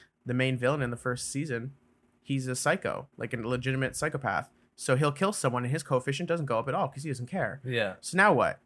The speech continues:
Speaker 1: Now your gun doesn't work on him 'cause it reads zero, and he just slit someone's throat right in front of you. What are you gonna do? In their world, they're not trained for that.
Speaker 2: Yeah.
Speaker 1: <laughs> And it's just, like, it is, it's such a crazy concept, and the show doesn't have any of the, like, there's a lot of things in anime that I find annoying or, like, weird.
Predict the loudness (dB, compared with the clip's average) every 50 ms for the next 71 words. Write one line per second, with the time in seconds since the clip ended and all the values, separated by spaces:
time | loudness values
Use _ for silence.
0 | _ -2 0 2 2 2 2 2 2 2 2 0 -2 0 2 2 2 4 2 2
1 | 2 0 -4 -4 -4 -4 -4 -4 -2 -2 -2 -2 -2 -4 -2 -2 0 0 0 -2
2 | -4 -8 -12 -18 -20 -20 -12 _ -4 -2 0 0 0 0 -2 -2 -2 0 -2 -2
3 | -2 -2 -2 -2 -2 -2 -2 0 2 2 2 4 4 4 4 2 2 2 2 2
4 | 2 2 2 2 2 0 0 -2 -2 0 0 -2 -2 -4 -8 -12 _ _ -20 _
5 | _ _ _ -4 -2 0 4 4 4 4 4 4 4 2 4 4 6 6 6 4
6 | 4 0 0 0 0 0 0 0 2 0 -2 -4 -8 _ _ -6 -2 0 0 0
7 | 0 -2 -2 _ 4 6 8 8 8 6 4 0 0 4 4 4 4 4 2 0
8 | 0 2 2 0 -2 -2 -6 -10 -16 -20 _ _ _ _ _ _ -2 -2 -2 0
9 | 2 2 2 2 2 0 -6 -2 0 2 2 2 0 -2 -4 -4 -2 0 2 2
10 | 2 2 2 2 2 0 -2 -6 _ _ _ _ _ _ _ _ _ _ 0 2
11 | 2 2 2 0 0 2 4 6 6 6 6 4 2 0 -2 -8 -20 -20 -20 -20
12 | -20 _ _ _ _ _ _ _ _ _ -8 2 6 6 6 8 6 2 2 4
13 | 4 4 4 4 2 2 2 2 2 2 2 2 2 0 0 0 0 0 0 2
14 | 4 2 2 2 2 0 0 0 0 0 0 2 2 2 2 2 2 2 2 2
15 | 0 0 0 0 0 0 0 -2 -4 -4 -4 -2 -2 -2 -2 -2 -2 0 0 0
16 | 0 -2 -4 -4 -4 -2 0 0 0 0 -2